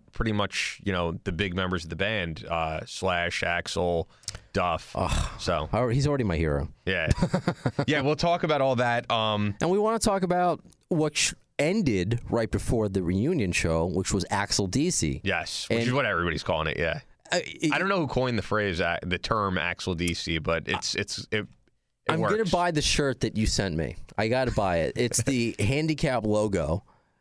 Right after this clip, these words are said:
Speaker 2: with, uh, the bandana. <laughs> 'Cause
Speaker 1: Yeah.
Speaker 2: Axl, I think he's just now out of the wheelchair. I think he has,
Speaker 1: Yep.
Speaker 2: like, a s-,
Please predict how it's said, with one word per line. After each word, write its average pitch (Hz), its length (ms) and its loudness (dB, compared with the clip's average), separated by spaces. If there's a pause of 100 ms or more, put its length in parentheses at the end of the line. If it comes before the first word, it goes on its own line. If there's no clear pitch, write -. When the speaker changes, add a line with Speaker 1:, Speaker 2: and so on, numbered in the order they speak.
(120)
Speaker 2:
with, 107 440 0
uh, 107 300 4
the 110 120 0
bandana. 107 880 0
<laughs> - 60 -4
'Cause 208 100 4 (580)
Speaker 1:
Yeah. 98 240 2 (200)
Speaker 2:
Axl, 139 420 0
I 131 60 2
think 160 200 0
he's 123 180 2
just 135 360 2
now 117 280 2
out 107 200 2
of 101 100 -2
the 98 60 0
wheelchair. 101 440 2
I 92 60 2
think 175 180 0
he 135 80 4
has, 107 80 2
Speaker 1:
Yep. 101 60 2
Speaker 2:
like, 101 60 0
a 92 40 0
s-, - 120 -2